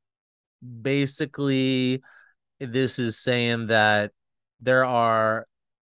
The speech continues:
less transactions for larger amounts. So you could argue and say less people are involved in, in illegal transactions.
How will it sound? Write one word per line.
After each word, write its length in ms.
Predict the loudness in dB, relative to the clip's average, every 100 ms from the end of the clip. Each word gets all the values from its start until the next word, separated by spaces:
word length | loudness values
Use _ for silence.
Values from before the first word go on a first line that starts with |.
| _ _ _ _ -20
less 640 | -18 -10 0 2 4 0
transactions 1300 | -2 0 0 2 4 4 0 -6 -6 -8 -12 -16 -18 _ _ _ _ _ _ _ _ _ _
for 200 | -4 0
larger 540 | 4 4 4 2 -2
amounts. 680 | 0 0 -2 -6 -14 -16 -16 _ _ _ -12
So 120 | -8
you 260 | -6 -6
could 140 | -2 2
argue 400 | 2 2 -2 -4
and 120 | -4
say 480 | 2 4 4 2 0
less 360 | 2 4 4 -2
people 520 | -6 -4 -2 0 2
are 260 | 4 2
involved 500 | -2 0 2 2 -2
in, 320 | -8 -8 -10 -14 _ _ _ _ -12
in 340 | -6 -6 -6
illegal 420 | -4 -2 0 -2 -6
transactions. 880 | -6 -4 0 0 0 -4 -6 -6